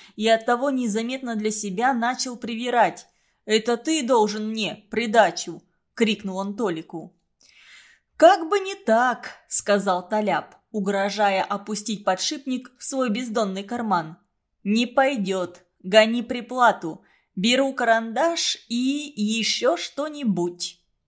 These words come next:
Что именно, он не успел придумать. Все знали, что жадным Толяп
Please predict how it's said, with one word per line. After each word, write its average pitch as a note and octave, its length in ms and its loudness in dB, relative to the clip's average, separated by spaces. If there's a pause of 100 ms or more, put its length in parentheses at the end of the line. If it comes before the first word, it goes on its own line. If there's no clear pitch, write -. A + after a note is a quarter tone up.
(180)
Что - 420 0
именно, D#4 760 -4
он D4 280 2
не D4 100 -12
успел C4+ 540 0
придумать. F3 720 -8 (400)
Все A3 260 2
знали, G#3 460 0
что G3+ 300 -6
жадным G#3+ 520 0
Толяп G#3 460 0